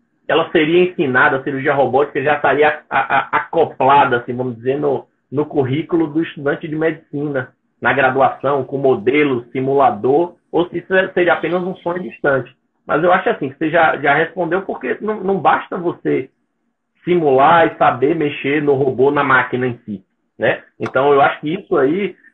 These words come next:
pra deixar claro pro estudante, não substitui uma formação clínica cirúrgica, não substitui uma formação que o cara precisa saber, de fato,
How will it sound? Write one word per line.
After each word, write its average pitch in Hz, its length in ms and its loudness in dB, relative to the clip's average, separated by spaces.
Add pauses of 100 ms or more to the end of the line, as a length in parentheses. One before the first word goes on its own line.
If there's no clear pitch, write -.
pra 131 120 2
deixar 135 300 0
claro 127 280 2
pro 131 120 -4
estudante, 139 500 -6
não 180 280 -4
substitui 220 760 -4
uma 214 240 -2
formação 123 680 -4 (540)
clínica 160 440 2
cirúrgica, 147 720 0 (240)
não 190 240 0
substitui 147 840 -2 (400)
uma 135 200 0
formação 135 400 -2
que 131 60 -10
o 127 40 -14
cara 131 200 2
precisa 165 580 -2
saber, 139 500 2
de 123 180 -10
fato, 123 460 0